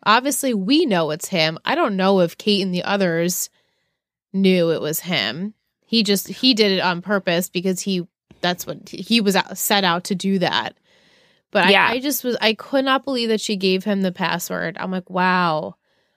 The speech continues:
Speaker 1: I thought you were, like, smarter than that." Like, I thought she was more, like, um, just worried that other people would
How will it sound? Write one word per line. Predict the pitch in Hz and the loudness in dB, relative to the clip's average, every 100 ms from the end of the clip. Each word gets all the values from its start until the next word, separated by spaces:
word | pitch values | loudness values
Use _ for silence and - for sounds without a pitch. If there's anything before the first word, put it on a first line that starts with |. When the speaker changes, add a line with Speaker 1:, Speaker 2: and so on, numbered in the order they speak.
| _ | _
Speaker 1:
I | 190 | -4
thought | - 302 - | 2 2 2
you | 285 | 0
were, | 277 | 2
like, | 262 240 | 2 0
smarter | - - 220 240 196 | -4 -2 0 0 0
than | 160 156 | -2 0
that." | 143 135 165 | 2 2 2
Like, | 180 - | 0 0
I | 196 | 0
thought | 254 262 | 0 -2
she | - | -2
was | 269 247 208 | -2 -2 -2
more, | 214 208 202 196 196 190 - _ _ _ _ _ | -2 2 2 4 2 0 -6 _ _ _ _ _
like, | - 185 175 190 - | -4 0 0 -2 -6
um, | - 190 175 165 160 165 - _ _ _ _ _ _ _ _ _ _ _ - 220 | 0 0 0 -4 -10 -14 -16 _ _ _ _ _ _ _ _ _ _ _ -10 -2
just | 226 | 0
worried | 196 190 190 208 | 0 2 4 4
that | 185 185 | 4 2
other | 185 180 | 2 0
people | 175 208 190 180 | -2 -4 -2 -4
would | 175 180 170 170 175 | -2 0 2 2 0